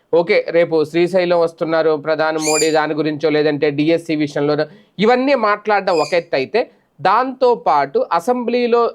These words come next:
జరిగిన ఇష్యూస్ ఏవైతే ఉన్నాయో, ఆ, పవన్ కళ్యాణ్ గారిని కానీ లేదంటే మెగాస్టార్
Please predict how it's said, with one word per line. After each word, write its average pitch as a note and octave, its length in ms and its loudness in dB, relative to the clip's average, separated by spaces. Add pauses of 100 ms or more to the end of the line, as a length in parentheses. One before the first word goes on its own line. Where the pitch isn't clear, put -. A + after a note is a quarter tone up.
జరిగిన G3+ 480 2
ఇష్యూస్ G3+ 400 -2
ఏవైతే E3 420 0
ఉన్నాయో, C3 440 0 (460)
ఆ, D#3 280 2 (240)
పవన్ G#3 260 0
కళ్యాణ్ G#3 380 0
గారిని E3+ 340 0
కానీ F#3 320 0
లేదంటే E3 640 0
మెగాస్టార్ F3+ 500 0